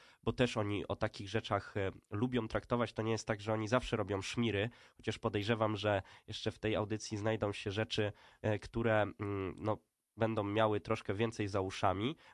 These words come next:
bo teraz skupiamy się na tych bardziej superlatywach, ale, e, bardzo, bardzo się cieszę, że wspomniałeś o tej produkcji. Mi totalnie uleciała z głowy, a tak jak powiedziałeś, jest to,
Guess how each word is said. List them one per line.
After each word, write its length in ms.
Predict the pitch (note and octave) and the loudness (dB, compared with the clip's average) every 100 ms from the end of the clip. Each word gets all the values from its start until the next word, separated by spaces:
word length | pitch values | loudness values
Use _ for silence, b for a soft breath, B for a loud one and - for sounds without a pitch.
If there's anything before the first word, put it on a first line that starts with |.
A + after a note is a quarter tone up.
| B | B
bo 100 | G2+ | -2
teraz 280 | A2+ G#2+ | 2 2
skupiamy 420 | - - - A#2+ A2+ | -2 -6 0 2 0
się 160 | - | 0
na 80 | G#2+ | -2
tych 360 | - G2 - - | -2 -8 -10 -6
bardziej 380 | G#2 G#2+ G2 F#2+ | 2 2 2 -4
superlatywach, 960 | - G2 A2 G2+ G2 - F2+ A2+ D#3+ _ b b b | -6 -4 -2 0 0 -2 2 2 0 _ b b b
ale, 420 | - A#2+ A2 B2+ D3 b b b | 6 6 8 4 2 b b b
e, 240 | G#2+ G#2+ G#2 | 0 2 0
bardzo, 720 | G#2+ A#2 A#2 G#2+ G#2+ G#2 G2+ | 4 6 6 2 2 4 2
bardzo 540 | - A2 G2+ G#2 G2+ G2+ | 2 0 2 0 2 0
się 180 | - - | -2 -2
cieszę, 300 | A#2 - G2 | 0 0 -2
że 260 | G2 F#2+ | -2 -2
wspomniałeś 500 | F2+ - A2 A2 G2+ | -4 -4 0 0 0
o 40 | - | -2
tej 140 | G#2 | -6
produkcji. 640 | - G2+ A2+ - - A2 - B B | -6 -4 -4 -8 -8 -8 -8 B B
Mi 160 | G#2+ A#2+ | -4 0
totalnie 460 | A#2 A#2+ A2+ A2 | 0 4 4 4
uleciała 440 | G#2+ G#2 - A2 G#2 | 2 0 2 2 2
z 80 | F#2+ | 0
głowy, 420 | A2 A2+ B2+ C#3+ b | -2 0 0 -2 b
a 80 | - | -8
tak 140 | - A2+ | -2 0
jak 140 | G#2+ | 0
powiedziałeś, 720 | - G#2+ G2+ A2+ A2+ A2 - | -2 -2 4 4 4 0 -2
jest 440 | G#2 G2+ G2+ G2 - | -4 -2 -2 -4 -2
to, 340 | G#2 G2+ G2 | 0 2 0